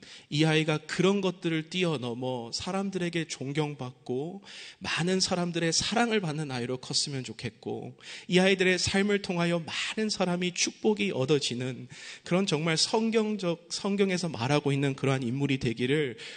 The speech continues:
부모들은 간절히 바라고 기대한다는 것입니다. 오늘 이 우리가 말하고 있는 이 기대는 바로 사랑이죠. 하나님께서도 오늘 이스라엘 백성을 향하여 이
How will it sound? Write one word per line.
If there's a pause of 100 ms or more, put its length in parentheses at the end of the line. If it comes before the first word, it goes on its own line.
(100)
부모들은
간절히
바라고
기대한다는
것입니다. (480)
오늘
이
우리가
말하고
있는
이
기대는
바로
사랑이죠. (500)
하나님께서도
오늘
이스라엘
백성을
향하여
이